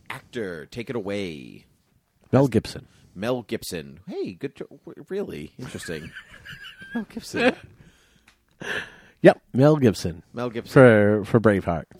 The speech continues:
Speaker 1: People, people are not up on the Australian Gaelic accent that he pulls, but it's all right. But I think the acting is good.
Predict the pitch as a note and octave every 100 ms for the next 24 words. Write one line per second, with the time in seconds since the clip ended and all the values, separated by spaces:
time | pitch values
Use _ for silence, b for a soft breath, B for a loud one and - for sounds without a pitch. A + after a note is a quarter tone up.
0 | _ - D3+ G3 E3 - D3 E3 D3 C#3
1 | C3 C3+ B2+ F#2+ F#2 - G#2 G2+ F#2+ F2
2 | F#2 E2+ F2 F#2 - E2 C#2+ E2+ D#2 D#2
3 | D#2+ B1+ - B2+ E3+ F3+ E2 D#2 D#2+ G2+
4 | A#2+ D3 A2+ G2+ G2 G#2+ G2 D2 - A1+